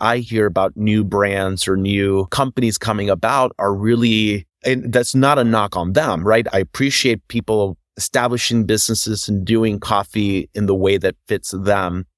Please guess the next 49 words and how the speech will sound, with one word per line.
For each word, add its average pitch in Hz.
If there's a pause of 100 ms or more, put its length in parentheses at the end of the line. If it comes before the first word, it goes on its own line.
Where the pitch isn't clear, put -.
(200)
But 104
there's 107
not 117
a 123
whole 113
lot 104
of 98
sacrifice. 101
There's 98
not 104
a 101
lot 98
of 95
effort. 110 (480)
Coffee 117
can 107
just 104
be 104
purchased -
spot. 143 (180)
They 107
can 92
take 127
the 123
copy 110
and 92
paste 110
it 110
on 107
their 98
website 95
and 98
call 98
it 92
direct 87
trade. 98 (260)
They 110
can 92
call 104
it 95
relationship 98
coffee. 131 (220)
They 107
can 104
call 107
themselves 101
independent, 107
quote 101
unquote. 143